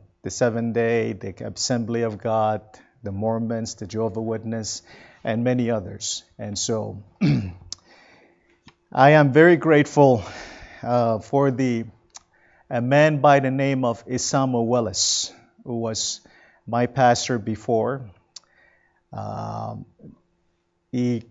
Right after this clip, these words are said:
he got saved, uh, when he was in, in Guam for college. Someone in the military who was a Christian approached him and witnessed to him.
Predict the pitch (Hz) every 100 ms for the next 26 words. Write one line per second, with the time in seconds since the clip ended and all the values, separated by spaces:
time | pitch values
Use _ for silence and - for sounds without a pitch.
0 | _ _ _ _ _ _ _ _ _ 127
1 | 113 143 151 - 165 147 123 117 - -
2 | - - _ - 113 113 110 113 117 127
3 | 127 120 - 120 110 98 95 _ _ _
4 | _ - 123 117 117 127 127 123 123 113
5 | 107 101 101 _ _ - 139 127 101 -
6 | - - _ _ _ _ _ _ - -
7 | 175 180 156 139 123 117 123 135 131 135
8 | 113 110 123 117 117 - 135 - - 98
9 | 92 - - - 120 - 131 120 - -
10 | 90 98 123 107 104 113 113 104 - 98
11 | 92 95